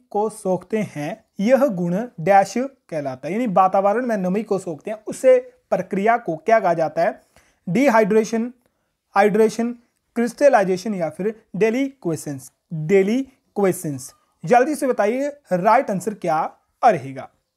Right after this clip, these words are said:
जब भी वातावरण में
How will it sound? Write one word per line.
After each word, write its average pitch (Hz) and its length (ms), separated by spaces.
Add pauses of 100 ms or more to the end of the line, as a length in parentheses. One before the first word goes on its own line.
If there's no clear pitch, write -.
(1000)
जब 247 400
भी 160 360 (760)
वातावरण 226 600
में 160 300